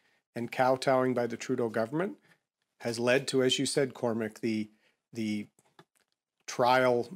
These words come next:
There is no justice system in China. The, the show trial, uh, the indictment of two citizens, uh, a weak and timid approach has failed. It is time to work with our allies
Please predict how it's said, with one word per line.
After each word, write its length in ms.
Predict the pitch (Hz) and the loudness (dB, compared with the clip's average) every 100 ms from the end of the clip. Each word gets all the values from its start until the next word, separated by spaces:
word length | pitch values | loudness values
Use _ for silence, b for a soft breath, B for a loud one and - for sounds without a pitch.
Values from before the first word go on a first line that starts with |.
| - - | -12 -2
There 200 | 131 139 | 2 4
is 120 | 135 | 2
no 140 | 110 | -2
justice 480 | 107 117 113 - 113 | 0 0 0 -4 -4
system 380 | - 107 - 104 | -4 -6 -6 -6
in 100 | 101 | -6
China. 440 | - 104 110 123 | -6 -6 -4 -4
The, 260 | 113 113 110 | -4 -4 -4
the 140 | 113 | -6
show 260 | - 120 120 | -4 -2 -4
trial, 500 | - 113 117 110 b b b b - | -2 0 2 2 b b b b -8
uh, 220 | 107 107 | -6 -4
the 160 | 110 | -4
indictment 680 | 107 107 120 131 117 113 - - | -2 0 0 0 -6 -6 -8 -8
of 400 | 113 110 104 - | -6 -4 -6 -8
two 180 | - 113 | -4 -4
citizens, 640 | - 110 110 - 107 107 - _ _ _ - | -2 -4 -4 -4 -6 -8 -12 _ _ _ -10
uh, 240 | 104 110 107 _ _ _ _ _ - _ | -6 -4 -6 _ _ _ _ _ -20 _
a 100 | - | -6
weak 420 | 117 135 160 - - | 0 2 0 -2 -10
and 140 | 113 | -8
timid 300 | - 139 147 | 0 2 2
approach 600 | 143 - 143 170 - - - | 0 2 0 0 -4 -14 -10
has 200 | - 117 | -4 -4
failed. 440 | - 107 117 226 - _ _ _ - | -2 0 0 -2 -6 _ _ _ -4
It 100 | 135 | -2
is 120 | 135 | 0
time 280 | - 143 147 | 2 2 2
to 100 | 131 | -2
work 300 | 113 131 - | -2 0 0
with 120 | 214 | 0
our 140 | 233 202 | 2 4
allies 600 | 117 98 104 233 - | 4 2 -2 -6 -10